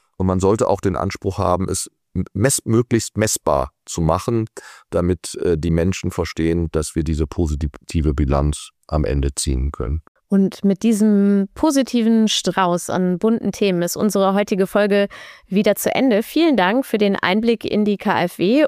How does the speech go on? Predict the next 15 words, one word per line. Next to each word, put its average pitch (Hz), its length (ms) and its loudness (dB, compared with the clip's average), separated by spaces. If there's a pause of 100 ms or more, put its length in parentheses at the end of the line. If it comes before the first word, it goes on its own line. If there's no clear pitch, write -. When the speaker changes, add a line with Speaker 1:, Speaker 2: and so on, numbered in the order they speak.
Speaker 2:
und 196 460 0
deine 170 220 0
Rolle 180 300 0
in 180 120 -4
der 175 140 0
Wirtschaftsinitiative. 175 1080 -2 (100)
Ich 294 140 -2
sage 226 300 -2
danke 214 300 -2
für - 100 -8
das 240 180 -2
Gespräch. 240 560 -2 (300)
Nicht 208 160 0
nur 220 80 4
ich, - 340 -2